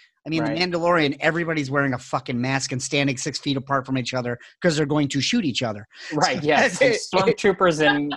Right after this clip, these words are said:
Speaker 2: uh, Mandalorian helmets are great face shields.
Speaker 1: Yeah, it's the perfect,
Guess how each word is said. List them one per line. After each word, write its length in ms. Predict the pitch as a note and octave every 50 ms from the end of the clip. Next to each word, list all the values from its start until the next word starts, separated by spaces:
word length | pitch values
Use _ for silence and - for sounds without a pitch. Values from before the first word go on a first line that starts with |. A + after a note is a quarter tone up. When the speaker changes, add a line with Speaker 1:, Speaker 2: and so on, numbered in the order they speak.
| - -
Speaker 2:
uh, 320 | D3 D3 C#3 C3+ C3+ C3 B2+
Mandalorian 640 | C#3+ D3+ D3+ C#3+ C#3+ C#3 C#3+ D3+ D#3 D3+ C#3+ C#3
helmets 460 | C3 C3 B2+ B2 A#2 A#2 A#2 A2+ - -
are 160 | B2 A#2 A2+
great 560 | - - B2+ B2+ C3+ C3+ C3 C3 C3 - -
face 240 | _ C3 B2 C3 B2+
shields. 520 | - - - A2 G2 F2 A2+ - - - -
Speaker 1:
Yeah, 240 | A3 D4+ C#4+ F#3+ - -
it's 180 | F3+ G3 - -
the 120 | G#3+ G#3
perfect, 840 | - - - - - F#3+ F#3+ F3+ - - - F#3 F3 - - -